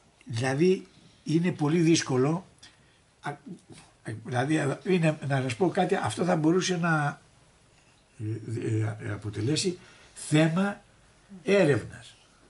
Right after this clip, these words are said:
Αυτές είναι οι έρευνες που έχουν. Δηλαδή, να βρεθεί εδώ πέρα ο βαθμός καμπυλότητας σε κάθε σημείο αυτής εδώ της κατασκευής.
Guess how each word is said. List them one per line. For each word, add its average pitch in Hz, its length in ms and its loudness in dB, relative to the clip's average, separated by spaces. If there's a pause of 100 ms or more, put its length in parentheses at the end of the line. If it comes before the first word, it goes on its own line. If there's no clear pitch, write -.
(380)
Αυτές - 360 -4
είναι 220 160 -6
οι 147 220 4
έρευνες 123 420 0
που 127 320 -6
έχουν. 110 400 -6
Δηλαδή, 151 380 2 (240)
να 135 200 0
βρεθεί 135 380 2
εδώ 160 200 4
πέρα 170 400 0 (340)
ο 131 160 2
βαθμός 135 480 0
καμπυλότητας 135 1120 2 (300)
σε - 180 -2
κάθε 214 380 2
σημείο 160 760 0 (880)
αυτής 202 340 0
εδώ 202 180 2
της - 120 -4
κατασκευής. 165 720 2